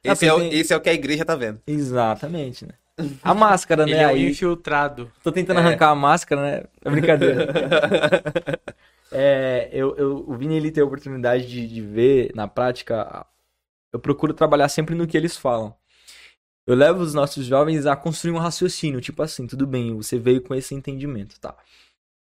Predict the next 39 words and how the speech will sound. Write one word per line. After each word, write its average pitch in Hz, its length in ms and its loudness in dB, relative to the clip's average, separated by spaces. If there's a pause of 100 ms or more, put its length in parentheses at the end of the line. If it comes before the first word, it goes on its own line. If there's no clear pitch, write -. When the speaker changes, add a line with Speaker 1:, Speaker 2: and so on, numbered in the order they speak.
(380)
Speaker 1:
Mas 151 120 0
pra 202 100 4
você 185 240 4
tá 156 120 2
coerente, 131 560 0
essa - 180 -12
forma, 131 500 -4
a 104 40 -6
sua - 180 -8
vida, 127 600 -2
o 104 60 -16
jeito 117 140 -6
que - 40 -16
você 117 40 -16
tá 117 100 -6
levando, 123 540 -6
o - 40 -12
que - 100 -18
você 120 160 -6
aprendeu, 117 460 -4
o - 20 -6
que 123 100 -16
você 120 220 -8
acredita 113 260 -12
tá 123 160 -6
coerente 113 380 -2
pra - 100 -10
você? 127 400 -4 (1600)
Por 226 140 -4
quê? 143 200 0
Vamos 180 220 -2
lá 190 100 2
então. 139 420 -4
E - 160 -8
sobre 220 260 2
esse 208 220 -4
comportamento 165 640 0
seu 147 300 0
aqui? - 260 -10